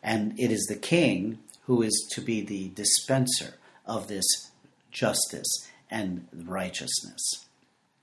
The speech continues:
And then a fourth theme, and this is the theme that leads us beyond the historical earthly kings of Israel,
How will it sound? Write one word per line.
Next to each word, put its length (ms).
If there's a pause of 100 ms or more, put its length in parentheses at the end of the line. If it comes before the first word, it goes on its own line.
(920)
And 140
then 120
a 80
fourth 460
theme, 380 (1040)
and 260
this 80
is 160
the 160
theme 220
that 200
leads 320
us 300
beyond 840
the 460
historical 760
earthly 400
kings 320
of 120
Israel, 560